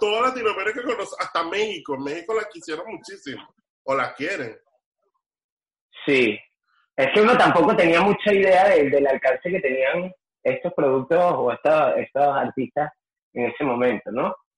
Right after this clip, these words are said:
Speaker 1: Claro, ¿no?
Speaker 2: Recuerdo
Speaker 1: Y
Speaker 2: que en los
Speaker 1: por
Speaker 2: ochenta,
Speaker 1: ejemplo
Speaker 2: en los ochenta fue un boom,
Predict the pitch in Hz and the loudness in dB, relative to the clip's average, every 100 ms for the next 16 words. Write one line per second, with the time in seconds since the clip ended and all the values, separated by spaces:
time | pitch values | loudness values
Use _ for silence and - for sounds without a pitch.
0 | _ _ 139 208 175 185 233 180 123 143 | _ _ -10 -6 -4 0 2 2 2 4
1 | 170 127 - 135 175 185 - - 143 156 | 2 0 2 2 2 0 -4 -6 2 6
2 | 156 160 160 151 202 - - 196 196 165 | 6 6 4 4 4 2 2 0 2 2
3 | 151 123 196 | 2 0 -6